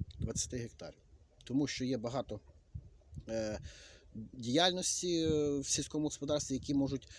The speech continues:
е, м, отримувати непогані доходи на малих ділянках землі. Ну, наприклад, бджільництво, е, яким займаємося ми,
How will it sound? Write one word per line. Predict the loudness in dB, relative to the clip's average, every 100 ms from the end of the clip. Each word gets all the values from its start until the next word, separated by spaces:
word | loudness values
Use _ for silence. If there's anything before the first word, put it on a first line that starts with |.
| -12 -12 -12
е, | -6
м, | -2 0 -2 -4 -4 -4 -2 -2 -2 -4
отримувати | 0 2 2 2
непогані | 0 0 2 2
доходи | 0 0 2 2
на | 2
малих | 0 0 0 -2
ділянках | -4 -2 -2 -2
землі. | -4 -6 -6 -6
Ну, | -2
наприклад, | -2 0 -2 -2
бджільництво, | -2 2 4 4 0 -2 -4
е, | -6 -4 -4
яким | -4 -2
займаємося | -2 -2 -2 -4 -2 0
ми, | 0 -2